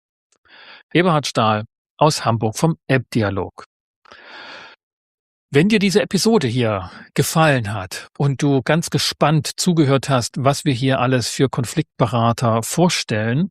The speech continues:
und du möchtest, dass auch deine Kollegen oder Kolleginnen davon erfahren, dann schick ihnen doch einfach den Link weiter oder mach sie darauf aufmerksam,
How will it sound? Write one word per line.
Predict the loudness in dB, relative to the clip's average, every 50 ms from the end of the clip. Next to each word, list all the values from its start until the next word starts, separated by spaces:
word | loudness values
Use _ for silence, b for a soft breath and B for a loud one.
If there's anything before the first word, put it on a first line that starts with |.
| _ _ _ _ _ _ _ _ _ _ _ _ _ _ _
und | -4 -2 0 0 0 2
du | 2 4 4 4
möchtest, | 4 2 0 0 0 -2 -4 0 0
dass | -2 -2 0
auch | -2 -2 -2 0
deine | 2 2 2 4 2 2 0 -2 -2
Kollegen | 0 0 2 2 2 2 2 0 -2
oder | -2 -2 -2 -2
Kolleginnen | 0 0 2 2 2 2 2 0 -2 -2 -4 -6 B B B B B B -2
davon | -2 -2 0 0
erfahren, | 0 0 2 2 2 2 4
dann | 4 2 0 0 -4 B B B B B B
schick | -6 -4 0 0
ihnen | 2
doch | 2 2 2
einfach | 2 2 2 0 2
den | 2 0 2
Link | 2 2 2 0 0
weiter | 2 2 2 2 2 0 0
oder | 0 0 0 -2 -2 -4
mach | -4 -4 -4 -4 -2
sie | -4 -2
darauf | 0 0 0 0 0
aufmerksam, | 0 0 0 2 2 0 0 0 0 -2 -2 -2 -2